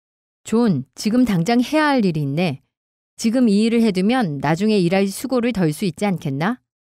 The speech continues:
내일 우리 점포에 많은 손님들이 찾아오는데 창고도 보여줄 생각일세. 그런데 너무 지저분한 것 같아. 자네가 청소도 하고 물건도 깨끗이 정리해준다면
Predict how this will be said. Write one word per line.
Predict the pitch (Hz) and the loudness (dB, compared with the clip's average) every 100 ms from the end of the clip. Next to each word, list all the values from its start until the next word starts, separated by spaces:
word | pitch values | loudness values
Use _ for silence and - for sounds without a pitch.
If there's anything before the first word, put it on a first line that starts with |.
| _ _ _ _ _ _ | _ _ _ _ _ _
내일 | 196 226 254 254 | 0 2 4 2
우리 | 220 254 | 2 2
점포에 | 254 233 254 | 0 0 0
많은 | 226 156 220 254 | 0 2 2 2
손님들이 | 262 240 226 208 | 2 2 2 0
찾아오는데 | 214 226 214 170 160 160 247 160 - _ - | -2 -4 -2 -2 -2 -2 -2 -2 -6 _ -10
창고도 | - 294 262 240 | -6 -4 -2 -2
보여줄 | 214 170 180 220 | -2 2 2 2
생각일세. | 214 208 190 156 - 135 131 - _ _ _ _ _ _ _ - | 0 0 -2 -4 -6 -6 -6 -10 _ _ _ _ _ _ _ -2
그런데 | 208 220 | 0 2
너무 | 240 175 226 | 2 2 2
지저분한 | 226 170 240 285 285 240 | 0 -2 -2 0 0 0
것 | 180 | -2
같아. | - 147 151 135 151 139 - _ _ _ _ | -8 -8 -6 -4 -2 -4 -8 _ _ _ _
자네가 | - 190 214 233 | -2 0 2 0
청소도 | 240 302 302 294 269 | -2 -4 -2 0 0
하고 | 254 220 262 285 | 0 0 0 0
물건도 | 190 175 202 202 | 0 0 0 0
깨끗이 | 247 247 247 240 | -4 -6 -4 -4
정리해준다면 | 185 165 180 185 147 143 165 247 165 | -2 0 0 -2 -4 -4 0 0 0